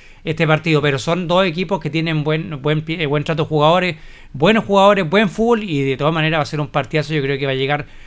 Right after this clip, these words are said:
mucha gente, como decía don Julio, eh, anexa a lo que es Nacional y a-, anexa a Diablo Rojo a, a, a ver ese espectáculo futbolístico, ese partido, porque es un partido que, como decía Toño, tiene mucho morbo más allá del, de lo que el, eh, en las dos instituciones.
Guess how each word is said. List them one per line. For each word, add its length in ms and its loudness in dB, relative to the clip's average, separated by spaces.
mucha 260 0
gente, 240 0
como 140 -2
decía 180 -2
don 100 0
Julio, 440 -2
eh, 260 0
anexa 460 2
a 20 2
lo 140 -4
que 180 -2
es 60 -4
Nacional 460 -2
y 80 -2
a-, 140 -4
anexa 220 -4
a 40 -6
Diablo 240 -2
Rojo 360 -2
a, 140 -2
a, 400 -4
a 40 0
ver 160 0
ese 140 -4
espectáculo 560 -4
futbolístico, 640 -6
ese 220 -6
partido, 320 -4
porque 360 -6
es 160 -2
un 100 -4
partido 400 -2
que, 140 -2
como 140 -2
decía 260 -4
Toño, 200 -4
tiene 200 -2
mucho 240 -6
morbo 280 -4
más 160 -2
allá 160 0
del, 240 -6
de 80 -12
lo 80 -14
que 140 -10
el, 140 -12
eh, 200 -8
en 100 -10
las 100 -6
dos 100 0
instituciones. 540 -4